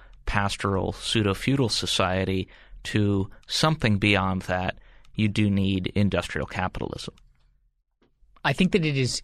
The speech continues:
Speaker 2: it is awfully easy to slide into thinking that China represents the new right way to do things or a way that ought to be emulated, um, or that their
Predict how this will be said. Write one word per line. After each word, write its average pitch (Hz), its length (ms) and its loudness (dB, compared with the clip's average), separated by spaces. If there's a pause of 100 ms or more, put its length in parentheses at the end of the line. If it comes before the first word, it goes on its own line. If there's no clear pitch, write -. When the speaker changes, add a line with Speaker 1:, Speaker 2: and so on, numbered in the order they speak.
(360)
Speaker 2:
it 165 160 -4
is 135 180 -2
awfully 147 400 0
easy 131 480 -2
to - 140 -8
slide 113 640 -2
into 110 460 -6
thinking 113 460 -4
that 101 120 -8
China 113 420 -2
represents 98 1000 -6 (920)
the 113 200 -4
new 120 520 0
right 110 400 -2
way 107 340 -4
to 113 140 -10
do 101 220 -4
things 90 720 -10
or 104 280 -6
a 107 100 -8
way 107 300 -2
that 107 140 -4
ought 110 240 -4
to - 80 -12
be 117 140 -6
emulated, 92 800 -10 (600)
um, 98 320 -4 (160)
or 120 200 0
that 110 220 -6
their 120 400 2